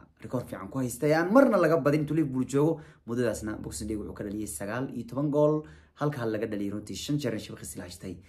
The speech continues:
Marka, yaa, eh, Boxing Day-ga gabi ahaanba intii ciyaareed ee uu ciyaaray runtii waa uu badiyay ninka kan oo wada lixda-, lixdii jeerba. Waa ka.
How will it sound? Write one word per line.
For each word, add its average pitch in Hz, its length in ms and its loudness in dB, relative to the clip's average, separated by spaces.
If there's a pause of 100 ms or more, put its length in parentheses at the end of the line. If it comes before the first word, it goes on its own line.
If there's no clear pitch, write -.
(300)
Marka, 101 640 -10 (340)
yaa, 117 320 2 (460)
eh, 104 180 -4
Boxing 113 380 -4
Day-ga 98 320 -6 (180)
gabi 113 240 -2
ahaanba 139 360 2
intii 156 360 0
ciyaareed 110 500 2 (460)
ee 135 80 4
uu 135 320 2
ciyaaray 113 380 -2
runtii 139 560 2 (220)
waa 117 440 0 (120)
uu 107 80 -4 (140)
badiyay 104 300 -4
ninka 113 240 -6
kan 107 140 -6
oo 107 100 -4
wada 107 160 -6
lixda-, 120 400 -8
lixdii 127 320 -6
jeerba. 101 400 -8 (220)
Waa 165 120 4
ka. 151 240 -2